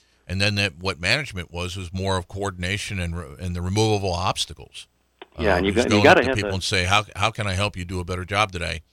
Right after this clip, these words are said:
Speaker 1: And making that
Speaker 2: Absolutely.
Speaker 1: obstacle go away. 'Cause most people work in systems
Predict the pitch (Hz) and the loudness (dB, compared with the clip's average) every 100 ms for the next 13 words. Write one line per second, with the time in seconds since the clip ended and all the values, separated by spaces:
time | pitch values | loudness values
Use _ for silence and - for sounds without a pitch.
0 | _ _ _ - 87 90 123 131 92 - | _ _ _ -4 0 2 4 4 2 -2
1 | - 87 - - 82 82 87 82 90 101 | -2 -2 -2 -8 -8 -6 -6 -4 -2 -2
2 | 80 85 80 120 139 131 110 92 90 95 | -2 -6 -2 -2 0 -4 -6 -8 -8 -6
3 | 95 - 85 - 101 - 85 - | -4 -4 -4 -2 -2 -4 -6 -8